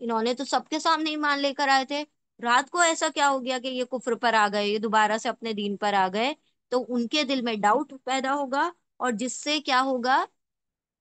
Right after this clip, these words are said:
कि जो लोग ईमान लाने वाले हैं, वो ईमान लाने से रुक जाएंगे, और जो ईमान ला चुके हैं, उनके दिल में क्या हो जाएगा? शक पैदा हो जाएगा कि इस, इनके दीन में नाउजुबिल्ला कुछ खराबी है, जब भी तो ऐसा हुआ कि वो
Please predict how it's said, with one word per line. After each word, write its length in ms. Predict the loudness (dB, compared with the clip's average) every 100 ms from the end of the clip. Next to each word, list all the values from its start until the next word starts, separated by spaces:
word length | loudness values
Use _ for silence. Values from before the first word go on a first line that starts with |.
| _ _ _ _
कि 120 | -6
जो 220 | 0 2
लोग 240 | 4 2 0
ईमान 440 | -2 0 0 0
लाने 340 | 0 0 -2 0
वाले 240 | 0 0
हैं, 80 | -4
वो 140 | -4
ईमान 320 | -4 -4 -4
लाने 320 | -2 -4 -4 -6
से 120 | -6
रुक 180 | -6 -4
जाएंगे, 520 | -2 -2 -2 -4 -4 _ _ -4
और 60 |
जो 140 | 0 2
ईमान 380 | 2 2 2 2
ला 180 | 2 2
चुके 240 | -2 -4
हैं, 80 | -4
उनके 200 | -4 -2
दिल 180 | -2 -2
में 140 | -2
क्या 140 | 0
हो 120 | 0 0
जाएगा? 360 | -4 -2 -4
शक 240 | -2 -4 -4 -2
पैदा 260 | 0 0
हो 100 | -2
जाएगा 340 | -2 -6 -6 -4
कि 140 | -2
इस, 140 | -2 -6 -4
इनके 340 | -4 0 -2
दीन 320 | 0 -2 -2
में 240 | -2 -2 -6 _ _ _ _ _ _
नाउजुबिल्ला 500 | 0 2 2 0 0
कुछ 200 | 0 -4
खराबी 460 | -2 2 4 2 0
है, 100 | -2
जब 160 | -2 -4
भी 80 |
तो 100 | -2
ऐसा 240 | -2 0 -4
हुआ 220 | 0 -2
कि 140 | -2
वो 140 | -6